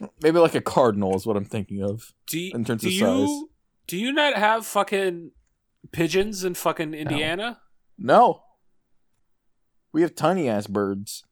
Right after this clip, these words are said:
Speaker 2: How, how do, how are they, how are these not, like, an everywhere kind of bird? Like, how do you,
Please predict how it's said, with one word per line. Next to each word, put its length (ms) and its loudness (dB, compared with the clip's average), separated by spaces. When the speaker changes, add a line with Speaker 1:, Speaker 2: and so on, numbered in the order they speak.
Speaker 2:
How, 240 -4
how 160 -8
do, 80 -8
how 220 -2
are 100 -2
they, 320 -6
how 220 0
are 100 0
these 240 -6
not, 220 0
like, 200 0
an 120 -2
everywhere 760 0
kind 240 -2
of 160 -4
bird? 500 -2
Like, 180 -2
how 120 2
do 80 -6
you, 120 -12